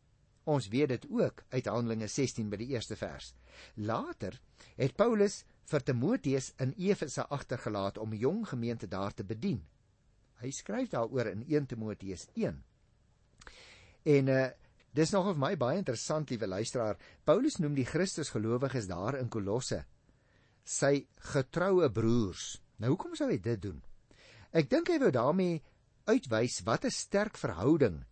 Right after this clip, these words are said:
daar tussen hom en hulle daar in Kolosse is. Hulle is lede van dieselfde gesin waarvan God self die Vader is. En dis dan ook hierdie gemeenskaplike Vader wie se genade en vrede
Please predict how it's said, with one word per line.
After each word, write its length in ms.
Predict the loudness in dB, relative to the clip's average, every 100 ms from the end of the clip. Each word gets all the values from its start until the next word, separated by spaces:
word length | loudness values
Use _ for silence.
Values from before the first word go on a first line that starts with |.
| _ -6
daar 280 | -2 0 0
tussen 280 | -2 -2 -4
hom 460 | 2 4 4 0 -4
en 220 | 0 0 0
hulle 200 | 2 2
daar 360 | 0 0 0 -2
in 160 | -6
Kolosse 420 | -4 -2 -2 -4 -6
is. 260 | -6 -8 -18 -20 -10 2
Hulle 180 | 4
is 140 | 4 2
lede 480 | -4 2 2 4 2
van 140 | 0
dieselfde 380 | 0 0 0 0
gesin 560 | -2 0 2 2 0 -12 _ _ _ -2
waarvan 320 | 0 0 -2
God 340 | -2 -2 -2 -10 _
self 500 | -10 -2 0 0 -2 -4
die 120 | -4
Vader 420 | 0 0 0 -4 -8
is. 160 | -12 -14 -4
En 160 | 4 6
dis 120 | 6
dan 160 | 4 2
ook 160 | 2
hierdie 220 | 2 0 0
gemeenskaplike 760 | -2 -2 -2 -4 -2 -2 -4
Vader 540 | -4 -2 0 -2 -4 -6 -16 -6
wie 140 | 4 4
se 160 | 4
genade 520 | 0 -2 0 0 0 0
en 160 | -4
vrede 540 | -6 -2 2 2 0